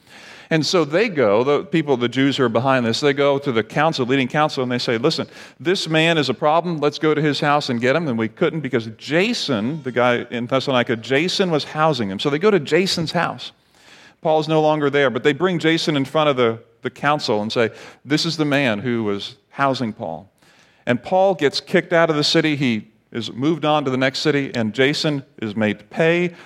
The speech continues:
a fine for this, never to be brought back again. Paul leaves Thessalonica to go on to share his missionary journey throughout the local area. Later, he writes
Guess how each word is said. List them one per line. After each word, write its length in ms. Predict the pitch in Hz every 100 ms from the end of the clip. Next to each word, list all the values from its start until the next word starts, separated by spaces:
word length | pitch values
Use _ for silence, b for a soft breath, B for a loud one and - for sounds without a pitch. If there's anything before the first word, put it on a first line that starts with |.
| B
a 60 | -
fine 480 | - 143 156 170 170
for 140 | 165
this, 280 | 165 165 - -
never 340 | 101 117 143
to 80 | 143
be 80 | 131
brought 240 | 127 120
back 240 | 120 113 110
again. 320 | 98 87 87 B B B B -
Paul 320 | 190 196 180
leaves 340 | 190 196 185
Thessalonica 580 | 165 160 175 139 123 127
to 120 | 120 131
go 240 | 139 143
on 280 | 107 98 113 _ _ _ _ _ _ _ -
to 80 |
share 240 | - 131 113
his 280 | 107 - - _ _
missionary 340 | 120 - 120 113
journey 300 | 113 110 107
throughout 340 | 107 113 104
the 80 | 110
local 320 | 110 110 110
area. 360 | 101 92 92 92 _ b b b b b b b _ -
Later, 680 | 127 170 247 139 92 110 - _ _ _ _ _ _
he 160 | - 156
writes 680 | 127 143 185 190 - -